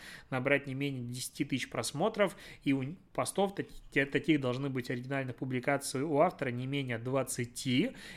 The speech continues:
и в месяц выплаты не могут быть больше двухсот тысяч рублей. И, короче,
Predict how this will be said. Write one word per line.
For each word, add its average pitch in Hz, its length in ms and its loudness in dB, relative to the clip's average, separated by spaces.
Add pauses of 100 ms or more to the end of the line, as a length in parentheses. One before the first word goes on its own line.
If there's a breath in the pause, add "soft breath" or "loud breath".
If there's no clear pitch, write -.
(100)
и 143 300 6
в 123 60 0
месяц 143 440 -2
выплаты 143 380 2
не 123 80 -4
могут 131 280 -2
быть 120 280 -2
больше 135 340 0
двухсот 123 420 -4
тысяч 127 320 -8
рублей. 139 500 2 (240 loud breath)
И, 131 100 0
короче, 131 640 4